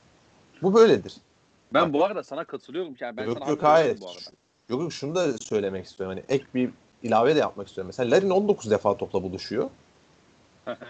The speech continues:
Speaker 1: Larin yirmi sekiz, Rıdvan yirmi sekiz defa topla buluşur. Önde ona ödüllendirir. Diğeriyle mesela Enkudu otuz üç defa buluşuyor. Bak ben ama Larin için ne diyorum? On dokuz defa topla buluştu ama o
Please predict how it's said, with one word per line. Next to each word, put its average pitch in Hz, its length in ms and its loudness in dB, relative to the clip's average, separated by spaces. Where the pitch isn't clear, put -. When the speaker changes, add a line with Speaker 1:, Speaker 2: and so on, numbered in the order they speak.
Speaker 1:
Larin 175 180 4
yirmi 160 200 0
sekiz, 156 220 -6
Rıdvan 139 240 2
yirmi 143 220 -2
sekiz 165 260 -8
defa 190 240 0
topla 80 320 -12
buluşur. - 280 -16
Önde 127 240 4
ona 147 260 4
ödüllendirir. 123 760 2
Diğeriyle 170 460 6
mesela 117 260 -2
Enkudu 135 340 -2
otuz 156 240 -2
üç 220 140 -2
defa 185 300 4
buluşuyor. 104 500 -6
Bak - 240 2
ben 120 180 4
ama 151 280 4
Larin 139 300 4
için 165 220 -8
ne 185 100 -6
diyorum? 175 220 -2
On 135 160 -2
dokuz 147 200 -6
defa 143 260 -2
topla 156 300 -6
buluştu 143 280 -4
ama 196 120 0
o 123 180 0